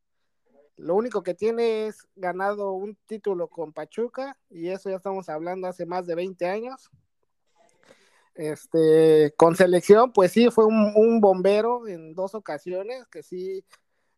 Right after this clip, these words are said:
este, rescató un poco a la selección para,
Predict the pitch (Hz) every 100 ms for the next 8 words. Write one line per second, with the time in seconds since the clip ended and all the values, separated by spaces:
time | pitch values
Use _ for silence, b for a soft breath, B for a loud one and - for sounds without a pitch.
0 | _ _ 185 170 160 - 170 165 165 160
1 | _ _ - 165 185 - 175 170 202 220
2 | 226 208 220 214 190 156 160 156 170 202
3 | 202 180